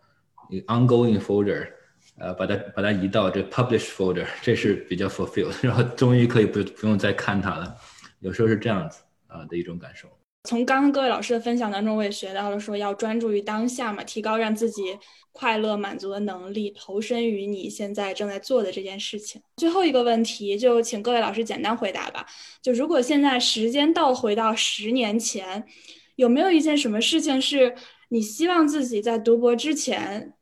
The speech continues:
Speaker 2: 能明白的，但是可能你当时还不是很清楚？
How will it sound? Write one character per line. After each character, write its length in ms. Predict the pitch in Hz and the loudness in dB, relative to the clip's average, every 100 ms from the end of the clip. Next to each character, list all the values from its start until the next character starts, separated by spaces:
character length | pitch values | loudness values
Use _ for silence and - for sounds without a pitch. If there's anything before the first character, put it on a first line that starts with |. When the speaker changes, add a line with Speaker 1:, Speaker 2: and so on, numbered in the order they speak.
| - | -4
Speaker 2:
能 240 | 220 214 | 0 2
明 260 | 240 202 196 | 2 2 -2
白 280 | 220 202 - | -4 -4 -8
的， 220 | - - _ _ _ _ _ | -12 -16 _ _ _ _ _
但 140 | 285 277 | 2 2
是 80 | |
可 100 | 254 | 2
能 120 | 226 240 | 0 0
你 80 | |
当 200 | 208 247 | 2 4
时 320 | 320 - 190 214 | 4 4 -2 -4
还 160 | 208 | -4
不 140 | 208 202 | -8 -6
是 100 | 233 | -4
很 140 | 220 | -4
清 320 | - 254 262 | -4 -2 0
楚？ 260 | 285 - | -2 -4